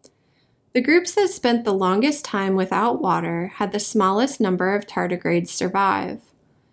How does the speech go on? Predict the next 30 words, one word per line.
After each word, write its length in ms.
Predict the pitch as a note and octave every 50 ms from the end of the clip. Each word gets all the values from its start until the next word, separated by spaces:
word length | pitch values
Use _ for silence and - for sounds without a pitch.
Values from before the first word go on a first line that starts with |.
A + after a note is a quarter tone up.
| _ _ _ _
For 140 | - C4 C4
some 320 | C4 - C#4+ D4+ F4 F#4
species, 800 | F#4 - - F#3+ G3+ G3+ - G3+ F3+ F#3 F3+ F3+ F#3 - - - _
we 100 | - A#3+
hardly 340 | A#3 - B3+ B3+ B3 B3 D4+
saw 300 | D4 D4 - A3 G3+ - -
any 280 | - G#3+ A#3 C4+ C#4+
difference 500 | C4 A3+ G#3 G#3 - F#3+ F#3+ F#3+ F#3+ -
between 340 | - A3 G#3+ - A3 G3+ G3+
the 80 | G3+ F#3+
number 380 | F#3 F3+ F3+ F3+ G3 G#3 A3+
of 120 | C4 B3+ B3+
tardigrades 600 | - A#3+ G#3 G3 F#3+ F#3+ - F#3+ F#3+ F#3+ F#3 -
that 160 | - G#3+ -
survived 540 | - - A3 G#3+ G#3+ - F3+ F3+ F3+ F3+ -
for 180 | - G3+ F#3+ F#3+
a 60 | F#3
few 280 | - - B3+ C4+ D4
days 540 | A3+ G3 F3 F3+ F3+ F#3+ G3+ G#3+ - - - _ _ _ _ _
and 140 | - - A#3
the 60 | B3
number 340 | A#3+ B3 B3 B3 B3 C4+ C#4
that 220 | C4+ D4+ D4+ D4+ -
survived 560 | - D#4 D4 A#3+ F#3 F#3 F#3+ F#3 F#3 - - -
after 280 | G3 G3 - - G#3+
a 80 | A3+ A3+
hundred 360 | A3 G#3+ F#3+ F3+ F3+ F#3 F#3
and 140 | F#3 F#3 F#3
twenty 340 | - - G#3+ A3 A#3 A#3 G3+
days. 640 | - D#2+ - - - - - B3+ B3+ - - -